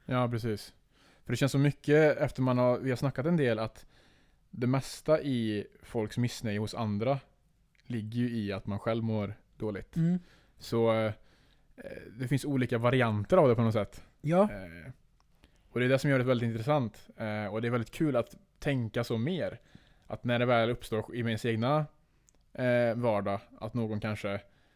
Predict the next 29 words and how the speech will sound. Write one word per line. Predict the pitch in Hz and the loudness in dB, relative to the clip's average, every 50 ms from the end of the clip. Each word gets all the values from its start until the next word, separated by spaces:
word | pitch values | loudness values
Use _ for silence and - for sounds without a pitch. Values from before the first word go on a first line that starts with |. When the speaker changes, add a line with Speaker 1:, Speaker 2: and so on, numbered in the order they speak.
| _ _ _ _ _ _ _ _ | _ _ _ _ _ _ _ _
Speaker 1:
bara | - - 113 113 131 127 123 113 110 110 107 107 104 101 - - _ _ _ _ _ _ _ _ _ _ _ _ _ _ _ _ _ _ _ _ _ _ _ _ _ | -14 -8 0 2 6 6 6 6 6 4 4 2 2 0 -2 -12 _ _ _ _ _ _ _ _ _ _ _ _ _ _ _ _ _ _ _ _ _ _ _ _ _
kommer | - - 135 123 113 | -6 -2 -2 0 0
med | 110 110 110 | 0 -2 -4
fel, | - - - 139 131 135 143 151 156 151 - _ _ _ _ _ _ _ _ _ _ | -4 -4 -2 -2 0 2 0 0 -2 -4 -8 _ _ _ _ _ _ _ _ _ _
men | - 120 117 | -6 -4 -2
aldrig | 123 117 117 113 | -2 -2 0 0
någon | 107 107 110 110 - - - - | 0 -2 -4 -6 -8 -12 -14 -8
typ | - - - | -8 -6 -4
av | 101 107 | -2 2
lösning | 123 131 120 107 - - 143 147 151 | 2 4 4 2 0 -2 -4 -4 -2
eller | 139 113 110 | -2 -4 -4
tips. | - - 196 196 - - - - - - - | -4 -4 -6 -6 -6 -8 -16 -16 -14 -10 -2
Speaker 2:
Mm. | 170 165 170 180 185 175 - - _ _ | 0 2 4 4 2 0 -2 -8 _ _
Speaker 1:
Det | - | -8
är | 120 | -4
då | 113 127 139 160 | 2 6 8 8
jag | 147 | 8
stannar | - 131 120 117 151 | 6 4 2 2 2
upp | 175 - - | 0 0 0
och | 127 | 0
bara, | 120 107 113 | 2 4 2
"Okej, | 120 - - 101 | 2 0 -2 -6
ja, | 95 98 | -4 -4
men | 107 113 | -4 -4
den | 110 110 | -2 -2
här | 123 120 | -2 -2
människan, | 117 113 107 101 - - 98 95 95 95 107 - - - 175 - - _ | -2 -2 -4 -6 -6 -6 -6 -6 -6 -8 -12 -14 -20 -20 -20 -20 -20 _
den | - - - - 104 110 | -20 -20 -14 -10 -8 -6
har, | 107 98 95 95 98 - - | -6 -6 -6 -6 -8 -10 -12